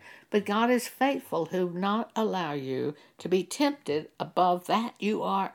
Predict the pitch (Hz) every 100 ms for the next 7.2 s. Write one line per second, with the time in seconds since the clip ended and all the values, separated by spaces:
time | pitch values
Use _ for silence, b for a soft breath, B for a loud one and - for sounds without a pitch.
0 | - 247 269 - 69 - b b b b
1 | _ _ - 202 208 220 185 185 220 330
2 | - 233 - 170 147 180 156 - 220 180
3 | 175 202 220 - - 220 233 214 160 185
4 | 202 - - 226 220 - - 277 285 175
5 | - - b b b b - - 165 170
6 | 170 165 165 170 170 175 180 180 190 302
7 | -